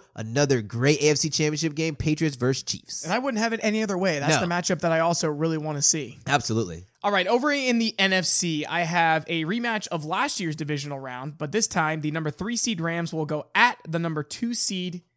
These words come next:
Speaker 2: Cowboys,
Speaker 1: Woo!
Speaker 2: and the Cowboys will get the win at home. On the other side, I have a division matchup out of the N F C South, the five seed Falcons at number one seeded Saints.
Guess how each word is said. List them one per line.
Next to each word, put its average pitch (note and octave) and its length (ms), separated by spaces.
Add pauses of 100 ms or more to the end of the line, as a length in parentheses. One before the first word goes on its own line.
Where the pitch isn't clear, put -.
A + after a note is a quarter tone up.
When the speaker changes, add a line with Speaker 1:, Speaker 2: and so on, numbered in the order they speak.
(180)
Speaker 2:
Cowboys, D3 760 (180)
Speaker 1:
Woo! G#4+ 200
Speaker 2:
and A#4 240
the B3 40
Cowboys F#3 520
will F#3+ 480
get E3+ 420
the D#3+ 80
win D3 340
at D#3 220
home. C#3+ 360 (580)
On D#3+ 80
the F3+ 80
other F#3+ 60
side, F#3 240
I F3 160
have E3+ 260
a E3+ 120
division E3+ 520
matchup E3 320
out E3 100
of D#3+ 100
the D3+ 80
N F3 120
F D#3+ 60
C F3+ 120
South, F3 320
the D#3 100
five F#3 300
seed F#3+ 180
Falcons F3+ 540 (100)
at E3+ 220
number E3 260
one F3 300
seeded G3 320
Saints. E3 500